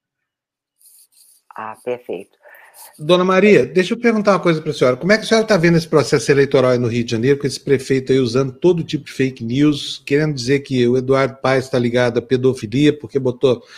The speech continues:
Speaker 2: quer botar o pessoal na Secretaria de Educação? Como é que a senhora tá vendo isso tudo aí?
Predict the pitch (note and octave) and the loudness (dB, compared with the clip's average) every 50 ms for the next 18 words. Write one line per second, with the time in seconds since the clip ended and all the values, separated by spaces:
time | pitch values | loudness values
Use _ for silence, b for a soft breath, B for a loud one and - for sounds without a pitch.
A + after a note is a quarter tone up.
0 | B B B - C3 C3 C#3 C3+ C3 - C3+ B2+ C3 C3 A2+ - - B2+ B2 A#2+ | B B B -4 -2 0 0 0 2 0 0 0 2 0 0 0 0 0 0 -2
1 | A#2 - A#2+ A#2 A#2 A#2 - A#2 A2 A2 G#2+ A2+ A2+ G#2+ G#2+ - G#2 G2 - - | -4 -6 -6 -6 -6 -2 -2 -2 0 0 0 -2 -2 -2 -2 -2 -2 -2 -2 0
2 | C#3+ D3 D3+ C#3+ C#3+ B B B B B B B B _ - G3 A#3 A3 A3 E3+ | 0 0 0 -2 -4 B B B B B B B B _ -4 -4 -2 -2 0 0
3 | - F#3 E3+ D#3+ - D#3 C#3 B2 C3+ B2+ A#2+ A#2 A2 - - - A#2+ G#2+ G2+ F#2+ | 2 2 2 2 2 0 2 2 0 0 -2 -4 -10 -10 -6 -4 -2 -2 -2 -2
4 | D#2+ - | -4 -6